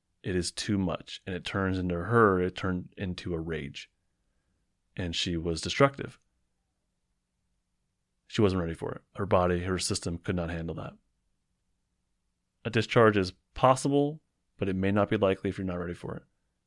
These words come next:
I worked with another, uh, client, I think she was about the same age, seventeen, eighteen. Very similar, really stuck, frozen energy, heavy, heavy, heavy shutdown stuff, though, C P T S D stuff.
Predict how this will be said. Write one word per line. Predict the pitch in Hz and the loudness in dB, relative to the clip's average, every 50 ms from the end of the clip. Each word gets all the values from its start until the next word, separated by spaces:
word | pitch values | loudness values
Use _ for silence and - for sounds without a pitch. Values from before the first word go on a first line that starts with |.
| _ _ _ _ _ _ _ _ _ _ _ _ _ _ _ _ _ - - | _ _ _ _ _ _ _ _ _ _ _ _ _ _ _ _ _ -10 -2
I | - 113 | 2 6
worked | 104 110 101 - | 6 6 6 6
with | 110 98 | 2 0
another, | 98 101 95 92 98 98 95 95 98 - _ - | 2 2 4 4 4 4 4 2 -2 -6 _ -10
uh, | 113 101 90 | -8 -6 -6
client, | 87 - - - 101 95 92 92 | -8 -8 -6 -2 0 0 0 0
I | 90 | -2
think | - 95 - | -4 -6 -10
she | - - - | -8 -6 -4
was | 98 87 87 - - | -4 -4 -4 -6 -4
about | - - 90 | -4 -2 -2
the | 175 151 | -2 -4
same | 143 - 147 127 | -2 2 2 4
age, | 120 113 - - | 4 2 0 0
seventeen, | - - 107 104 101 - 101 | 0 -2 0 0 0 -2 -2
eighteen. | 98 95 95 - 104 95 92 95 _ _ _ _ _ _ _ _ _ _ _ _ _ _ _ _ _ _ _ - | -2 -2 -4 -6 -8 -8 -8 -10 _ _ _ _ _ _ _ _ _ _ _ _ _ _ _ _ _ _ _ -12
Very | 113 98 95 107 104 107 107 107 | -10 -4 4 6 8 8 8 8
similar, | - - - 107 101 98 95 98 95 95 95 95 92 95 - - _ _ _ _ - | 6 2 0 0 0 2 2 2 2 2 2 2 0 -2 -4 -8 _ _ _ _ -16
really | 92 95 90 90 92 98 101 98 98 95 | -14 -10 -8 -4 0 4 4 6 4 4
stuck, | 90 - - 107 92 90 - | 0 0 0 0 0 0 -2
frozen | - - 101 95 92 90 95 90 | -4 0 0 2 2 2 0 -2
energy, | 90 90 90 90 87 90 87 87 87 90 - _ _ _ _ - - | -2 -2 -2 -2 -2 -2 -2 -4 -4 -8 -12 _ _ _ _ -16 -14
heavy, | - - - - - 117 117 113 104 104 101 95 | -12 -10 -6 -2 2 4 4 4 4 2 0 0
heavy, | 98 95 90 92 | 0 0 0 -2
heavy | 92 90 87 90 85 | -2 -2 -4 -4 -4
shutdown | - - 101 90 - - - 82 82 85 | -4 -4 -4 -4 -4 -6 -8 -8 -8 -8
stuff, | - - 92 85 - | -8 -8 -8 -8 -8
though, | - - 85 | -8 -10 -10
C | 85 - 92 85 | -8 -8 -10 -10
P | - 92 90 | -10 -10 -12
T | - - 90 | -10 -10 -12
S | 90 87 - | -12 -10 -10
D | - 87 | -12 -12
stuff. | 92 - - 113 101 - | -12 -10 -12 -12 -12 -14